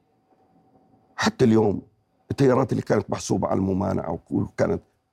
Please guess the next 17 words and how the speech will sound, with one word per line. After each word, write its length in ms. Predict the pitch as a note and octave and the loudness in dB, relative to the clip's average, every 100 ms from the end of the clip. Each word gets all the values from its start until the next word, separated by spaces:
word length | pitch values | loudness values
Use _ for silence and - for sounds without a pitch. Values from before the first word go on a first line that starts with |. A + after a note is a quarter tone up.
| _ _ | _ _
ما 80 | F3+ | -6
شفنا 320 | - - - | -6 -8 -16
شيء. 180 | - - _ _ _ _ _ _ _ _ _ _ _ _ _ _ _ _ | -18 -20 _ _ _ _ _ _ _ _ _ _ _ _ _ _ _ _
هذا 420 | - G#3 A#3+ F#3 D#3 | -2 4 4 6 6
يلقي 480 | C3 F#3 F#3 - | 6 4 2 0
علينا 460 | A2+ G#2 G2 F#2 E2+ | 2 2 2 0 -2
كأردنيين 800 | - D3+ E3+ D3+ B2+ A2+ G2 F2 | 0 0 4 4 4 4 4 2
اليوم 300 | F2 G2 C2+ _ _ _ _ _ _ _ - | -2 -4 -8 _ _ _ _ _ _ _ 2
إنه 280 | D#3+ D3+ B2 | 6 6 4
القلعة 480 | C#3 - F3 A3 C#3+ | 0 2 2 4 4
الأردنية 560 | C#3 B2 A2 A2+ A2+ F#2 | 2 2 2 2 2 0
اليوم 220 | F2 E2+ _ _ _ _ _ | -4 -8 _ _ _ _ _
اللي 180 | D3 C#3+ | 6 6
ظلت 360 | D3 F3+ F#3 F#3 | 6 6 4 4
في 140 | D#3+ | 2
هذا 220 | D3 D3+ | 4 2
الإقليم 500 | D3+ C#3 - D3 G2+ | 2 0 2 4 4